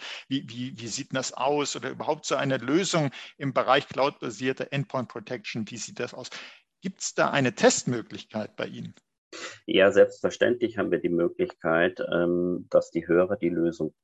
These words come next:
Speaker 2: testen können. Ähm, Sie können einfach über unsere Webseite gehen. Ähm, dort gibt es, ähm,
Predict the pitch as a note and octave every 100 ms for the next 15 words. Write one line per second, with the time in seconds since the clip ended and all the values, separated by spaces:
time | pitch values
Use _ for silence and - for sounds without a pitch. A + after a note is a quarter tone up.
0 | - - - - - - A#2 A#2+ B2 B2
1 | - - - _ _ - F#2+ G2 G#2 -
2 | - F2+ - F#2 F#2+ F2 - _ E2+ A2
3 | - - - F#2 F#2 F2 E2+ D#2 - -
4 | - B2+ B2+ B2 - A2 A2 A2+ A2+ -
5 | G#3 F#2+ F#2+ G2 G2 G2 - F#2 F#2 G2
6 | _ G2 - - F#2+ F#2 - - F#2 F2
7 | F2+ F2 F2+ E2+ E2+ D#2+ - -